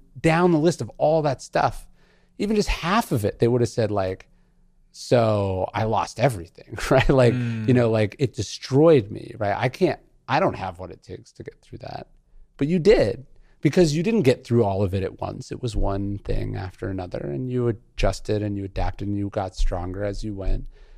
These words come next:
Speaker 1: And you just realize as you go through things exactly what Seneca says, like, the person who hasn't been tested doesn't know.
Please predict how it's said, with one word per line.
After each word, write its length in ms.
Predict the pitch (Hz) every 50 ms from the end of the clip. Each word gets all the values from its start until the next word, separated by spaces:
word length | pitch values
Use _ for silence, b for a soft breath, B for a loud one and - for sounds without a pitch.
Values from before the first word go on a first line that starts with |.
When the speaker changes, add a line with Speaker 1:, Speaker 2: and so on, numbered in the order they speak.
| b b b b b b b b
Speaker 1:
And 160 | 135 135 139
you 80 | 139 143
just 260 | 135 156 139 - -
realize 960 | 127 120 127 143 156 160 151 143 131 123 120 117 113 110 - - - - _ _ - _ _ _ _ _ _ _ _ _ _ _ _ _ _ _ _ _ -
as 200 | - 107 98 -
you 80 | - 117
go 160 | 104 120 107
through 240 | 92 - - 165 190
things 760 | - - - 98 101 110 104 107 - 131 - - - - - - - - - - - _ _ _ _ _ _ _ _ _ _ _ - -
exactly 460 | 123 113 - 127 120 123 - 143 135
what 180 | 123 127 117
Seneca 340 | - - 123 123 120 - 127
says, 380 | - - 156 147 110 104 - -
like, 160 | 101 - -
the 80 | - 104
person 640 | - - - 135 135 - - 135 127 120 117 110 - b b b b b
who 160 | b - 117 104
hasn't 420 | - 95 110 120 - - 107 101
been 160 | - 104 101
tested 460 | 98 - - 147 147 - - 113 101
doesn't 360 | 98 101 95 95 - - - -
know. 520 | 110 143 202 175 - - - 143 147 _